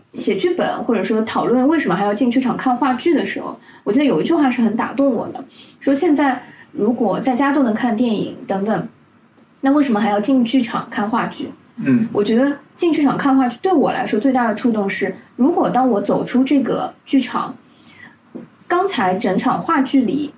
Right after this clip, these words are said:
Speaker 1: 任何一个台词和任何一个人物的某一句话，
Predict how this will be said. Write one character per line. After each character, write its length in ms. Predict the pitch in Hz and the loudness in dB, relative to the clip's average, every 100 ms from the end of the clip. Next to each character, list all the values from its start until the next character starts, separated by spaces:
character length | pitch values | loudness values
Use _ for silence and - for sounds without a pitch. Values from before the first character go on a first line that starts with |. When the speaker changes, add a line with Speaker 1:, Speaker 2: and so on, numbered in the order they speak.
| _ - | _ -4
Speaker 1:
任 220 | 339 349 | 0 0
何 220 | - 185 | 0 0
一 200 | 185 185 | 2 0
个 400 | 185 262 233 190 - | 0 2 2 0 -4
台 280 | - 185 220 | -4 -2 -2
词 500 | - - 98 139 - _ _ _ | -6 -6 -6 -6 -10 _ _ _
和 180 | - 208 | -2 2
任 240 | 302 339 | 2 2
何 140 | 226 | 2
一 60 | 196 | 2
个 120 | 233 | 2
人 240 | 220 175 170 | 2 2 2
物 180 | 269 | 2
的 100 | 247 | 2
某 200 | 202 170 | 2 0
一 100 | - | -2
句 140 | - 269 | 0 0
话， 440 | 262 339 - - | 2 0 -2 -4